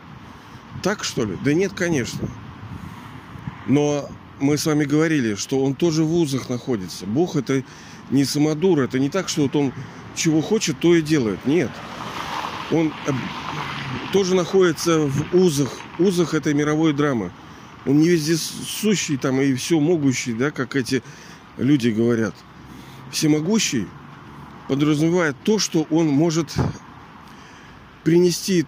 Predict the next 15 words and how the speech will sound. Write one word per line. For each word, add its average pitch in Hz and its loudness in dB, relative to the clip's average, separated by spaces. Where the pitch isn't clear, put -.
то, 214 4
что 170 0
человек 160 0
желает, 165 2
но 135 4
не 170 6
может 170 0
никак 165 0
получить. 165 2
А 131 0
не 156 6
то, 170 2
что 139 0
вот 123 0
он 123 0